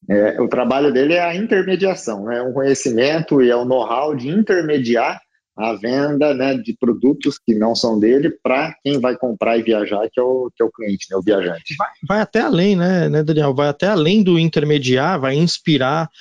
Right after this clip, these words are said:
Speaker 2: né? Ele tem que
Speaker 1: Ah,
Speaker 2: inspirar,
Speaker 1: sim.
Speaker 2: dar suporte, ele tem que se relacionar. Então, por isso que eu falo
Speaker 1: Sim.
Speaker 2: que ele é o produto, porque ele tá,
Speaker 1: Ele é o
Speaker 2: como
Speaker 1: produto,
Speaker 2: você
Speaker 1: é.
Speaker 2: também comentou agora há pouco, ele, ele é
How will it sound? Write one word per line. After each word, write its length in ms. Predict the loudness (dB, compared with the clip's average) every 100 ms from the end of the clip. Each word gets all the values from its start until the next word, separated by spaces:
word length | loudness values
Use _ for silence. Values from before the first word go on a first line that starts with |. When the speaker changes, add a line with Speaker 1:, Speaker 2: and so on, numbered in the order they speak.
| -18 -4
Speaker 2:
né? 240 | 0 2
Ele 140 | 2 0
tem 200 | -2 -4
que 160 | 0 0
Speaker 1:
Ah, 40 |
Speaker 2:
inspirar, 580 | 2 2 2 0 0 2
Speaker 1:
sim. 400 | 2 2 0 -4 _ -4
Speaker 2:
dar 180 | -2
suporte, 880 | -2 -4 -2 0 2 0 -4 -4 -6 _ _
ele 120 | -6 -2
tem 140 | -4
que 80 | -2
se 160 | 0
relacionar. 880 | 2 2 0 -2 -2 0 0 0 -2 -6 -10
Então, 140 | -4 -2
por 80 | 0
isso 80 |
que 40 | 0
eu 60 |
falo 160 | 0 0
Speaker 1:
Sim. 80 | 0
Speaker 2:
que 60 | 0
ele 120 | 0
é 40 |
o 80 | -2
produto, 560 | 0 0 2 2 0 -2
porque 160 | 0
ele 100 | 0
tá, 260 | 0 -2 -2
Speaker 1:
Ele 160 | 0 0
é 40 |
o 40 | 2
Speaker 2:
como 120 | 2
Speaker 1:
produto, 280 | 2 2 -2
Speaker 2:
você 100 | -4
Speaker 1:
é. 180 | -6 -6
Speaker 2:
também 320 | -6 -8 -10
comentou 420 | -8 -4 -2 0 0
agora 240 | 2 0
há 20 |
pouco, 340 | 0 0 2 0
ele, 220 | 2 2
ele 200 | 2 2
é 300 | 0 0 -4